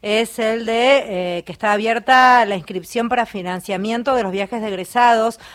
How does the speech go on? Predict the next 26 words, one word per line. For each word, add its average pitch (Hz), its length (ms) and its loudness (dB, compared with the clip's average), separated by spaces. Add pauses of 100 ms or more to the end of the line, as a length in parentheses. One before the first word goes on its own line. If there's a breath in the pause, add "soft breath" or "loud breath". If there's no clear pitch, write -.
(100)
para 180 180 -4
aquellos 190 400 -10
alumnos 185 600 -6
que 190 100 -6
se 202 160 -6
anoten 214 340 -4
hasta 208 240 -2
el 226 120 -2
treinta 240 440 0
y 240 120 -6
uno 254 200 -2
de 220 120 -4
marzo. 165 400 -8
Para 185 120 -6
entender 196 360 -4
un 240 80 -4
poco 226 240 0
hacia 185 320 -2
quién 220 160 -6
está 214 240 -8
dirigidos 196 680 -8
y 185 60 -10
por 170 160 -10
qué - 80 -14
esta 190 160 -12
medida, 214 480 -2